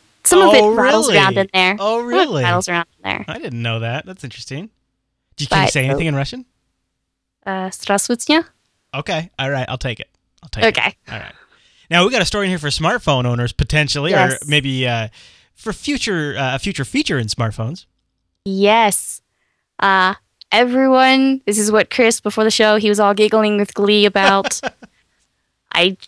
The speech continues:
Speaker 2: I
Speaker 1: teased it in the intro,
Speaker 2: Mm-hmm, mm-hmm.
Speaker 1: universal translator.
Speaker 2: This is, a s-,
Speaker 1: So
Speaker 2: you know me, I'm a Star Trek fan, so anytime you're talking a Star Trek
Speaker 1: Yeah, I saw
Speaker 2: technology
Speaker 1: this and I immediately thought universal translator. So what it is, is Japan's biggest mobile operator.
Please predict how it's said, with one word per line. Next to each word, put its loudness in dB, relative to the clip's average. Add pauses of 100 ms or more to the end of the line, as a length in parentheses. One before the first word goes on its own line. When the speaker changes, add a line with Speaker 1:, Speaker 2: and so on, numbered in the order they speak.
(680)
Speaker 2:
I -4
Speaker 1:
teased 4
it -4
in 4
the 2
intro, 4 (120)
Speaker 2:
Mm-hmm, -12
mm-hmm. -16
Speaker 1:
universal 4
translator. 0 (220)
Speaker 2:
This -6
is, -6
a -6
s-, -8
Speaker 1:
So 6
Speaker 2:
you 4
know 0
me, -2
I'm -2
a -2
Star -2
Trek -4
fan, -6
so -10
anytime -4
you're 0
talking -4 (260)
a -14
Star -4
Trek -2
Speaker 1:
Yeah, 6
I 4
saw 0 (180)
Speaker 2:
technology 2
Speaker 1:
this 2
and 0
I 2
immediately -2
thought 2
universal -6
translator. -6 (240)
So 2
what 6
it 4
is, 4
is 4
Japan's 2
biggest 2
mobile 2
operator. 0